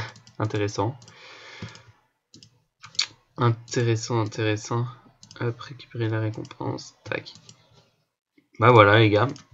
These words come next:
on améliore pour pouvoir, euh, monter plus vite nos niveaux. Donc voilà, bah, n'hésitez pas à me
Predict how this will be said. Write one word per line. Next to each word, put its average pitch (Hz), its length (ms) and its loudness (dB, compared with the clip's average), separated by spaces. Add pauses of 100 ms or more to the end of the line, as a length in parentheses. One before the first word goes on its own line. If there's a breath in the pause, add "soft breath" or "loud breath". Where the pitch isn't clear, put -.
on 110 120 -2
améliore 104 440 0
pour 104 180 -4
pouvoir, 101 280 0
euh, 98 160 -2
monter 98 260 -6
plus - 160 -14
vite 107 160 -6
nos 104 120 -2
niveaux. 98 320 -4 (2250 soft breath)
Donc 107 240 0
voilà, 123 240 4
bah, 101 440 0 (760 loud breath)
n'hésitez 110 320 0
pas 120 160 0
à 120 40 4
me 104 580 0